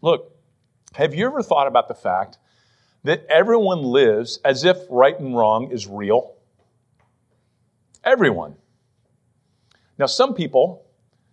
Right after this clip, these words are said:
would say, "Hey, I'm an atheist. Um, I don't believe that God is real, but I choose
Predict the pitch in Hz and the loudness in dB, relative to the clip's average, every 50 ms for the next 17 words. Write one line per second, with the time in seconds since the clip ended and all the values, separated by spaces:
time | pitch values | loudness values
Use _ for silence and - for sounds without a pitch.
0 | _ _ _ _ _ _ _ _ _ _ _ _ _ _ _ - - _ - 143 | _ _ _ _ _ _ _ _ _ _ _ _ _ _ _ -20 -20 _ -10 -8
1 | 135 - - 147 135 139 147 143 - - 135 139 117 - - - 127 135 135 127 | -4 0 2 4 4 2 0 -4 -8 -4 -2 0 0 0 0 -2 -2 -2 -2 -4
2 | 123 151 165 196 180 185 190 185 185 180 - - - - - _ _ _ _ _ | -4 -2 -2 -2 0 0 0 0 0 0 -4 -8 -12 -16 -18 _ _ _ _ _
3 | _ _ _ _ _ - 113 104 98 90 85 80 80 - _ _ _ _ _ _ | _ _ _ _ _ -2 0 0 2 0 -2 -6 -12 -18 _ _ _ _ _ _
4 | _ _ - 110 123 156 160 160 147 143 139 135 131 123 98 - 131 120 117 113 | _ _ -6 -2 -2 -2 0 -2 -4 -2 -2 -4 -4 -6 -2 2 4 4 4 2
5 | 101 107 117 113 120 131 131 139 131 - 139 139 147 151 - - 330 302 254 156 | -2 -6 -2 -2 0 0 0 0 0 2 2 0 0 -2 -4 -2 0 0 2 2
6 | 147 170 226 - - - | 0 0 -2 -4 -6 -8